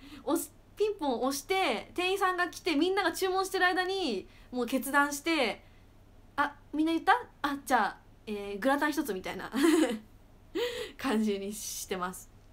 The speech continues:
うん。時間を効率的に使いたい派かもしれない。もしかしたら。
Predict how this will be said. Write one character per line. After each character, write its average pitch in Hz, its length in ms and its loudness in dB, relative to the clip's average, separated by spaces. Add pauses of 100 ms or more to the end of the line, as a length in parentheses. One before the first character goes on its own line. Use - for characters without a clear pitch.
(160)
う 214 40 -18
ん。 185 200 -16 (1200)
時 208 140 -10
間 370 260 4
を 359 60 -4
効 339 220 0
率 330 220 -2
的 294 180 -6
に 294 180 -8
使 277 200 -4
い 269 100 -4
た 254 140 -2
い 254 40 -2
派 254 260 -6
か 254 100 -6
も 196 100 -8
し 208 140 -16
れ 208 80 -14
な 202 100 -14
い。 - 140 -16
も 196 100 -12
し - 100 -16
か 175 100 -16
し - 60 -18
た 185 120 -16
ら。 - 100 -16